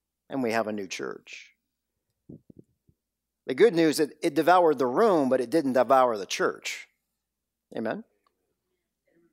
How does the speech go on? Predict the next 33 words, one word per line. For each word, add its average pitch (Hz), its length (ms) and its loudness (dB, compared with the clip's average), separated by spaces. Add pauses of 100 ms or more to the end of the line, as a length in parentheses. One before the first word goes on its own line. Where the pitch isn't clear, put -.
(340)
'Cause 143 120 -4
we're 147 80 -4
still 143 220 0
here. 190 240 -4 (1160)
Here's 220 200 4
my 190 120 2
question 170 440 -2
for 104 140 -10
you. 73 160 -12 (560)
For 151 100 -8
those 190 300 4
of 190 140 2
you 185 160 2
who 160 100 0
call 170 300 2
River 147 300 0
home, 90 420 -4 (960)
how 196 200 0
do 269 80 0
we 240 160 -2
prevent 131 880 -4
another 127 400 0
church - 380 -8
meeting 113 400 -8
like - 300 -18
that? - 260 -20 (3000)
How 196 140 6
do 240 60 4
we 233 140 0
prevent 175 540 2
now 151 720 4
a 156 280 4
healthy, 151 640 0